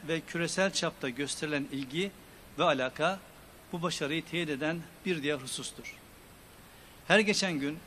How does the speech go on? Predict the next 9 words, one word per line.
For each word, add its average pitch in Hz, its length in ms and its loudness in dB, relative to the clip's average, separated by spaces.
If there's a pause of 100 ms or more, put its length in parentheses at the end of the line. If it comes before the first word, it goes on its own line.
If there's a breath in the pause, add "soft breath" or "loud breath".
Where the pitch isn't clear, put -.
(400)
savunma 165 420 2
sanayi 170 360 2
ürünlerimizin 139 540 0
ihracatı 160 560 0
artmakta 131 420 -4
olup 156 200 -4 (840)
bu 147 180 -2
yıl 202 120 4
içerisinde 139 680 -2